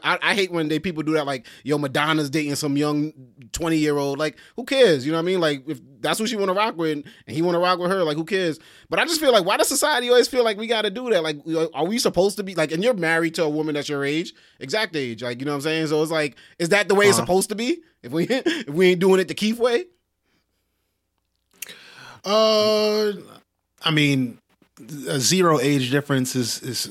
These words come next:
Speaker 2: a lot different from a forty,
Speaker 1: Forty-one,
Speaker 2: forty-year-old
Speaker 1: yeah, obviously.
Speaker 2: age difference.
Speaker 1: <laughs> Obviously.
Speaker 2: Yeah, I, I, I think I, I don't think it's supposed to be any one way, but I think, I do think that it's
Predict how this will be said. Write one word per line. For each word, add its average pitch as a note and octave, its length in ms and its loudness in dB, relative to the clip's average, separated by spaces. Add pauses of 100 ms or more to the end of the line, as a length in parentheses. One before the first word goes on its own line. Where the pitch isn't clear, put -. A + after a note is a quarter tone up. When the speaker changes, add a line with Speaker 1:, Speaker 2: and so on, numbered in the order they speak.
Speaker 2:
a G#2+ 80 -12
lot C3+ 280 0
different A#2+ 460 -4
from A2+ 680 -2
a - 60 -8
forty, B2 380 4
Speaker 1:
Forty-one, A#2 200 0
Speaker 2:
forty-year-old B2 600 2
Speaker 1:
yeah, A#2+ 60 -4
obviously. C#3 200 0
Speaker 2:
age A#2 120 0
difference. - 400 -4
Speaker 1:
<laughs> - 80 -20
Obviously. B2+ 480 -6
Speaker 2:
Yeah, A2+ 200 -6
I, E3 540 -2
I, - 20 2
I - 40 0
think G3+ 440 -2
I, C#3+ 100 -4 (1700)
I F#3+ 100 0
don't G#3+ 120 0
think G3 140 2
it's D#3 80 -2
supposed E3 380 0
to F3+ 60 -4
be F3 100 0
any F3 160 2
one F3 240 0
way, F3 180 0
but C#3 160 0
I B2+ 100 0
think, C#3+ 180 0
I C3 60 0
do C3+ 180 0
think C3+ 280 -4
that B2+ 200 2
it's B2+ 500 -4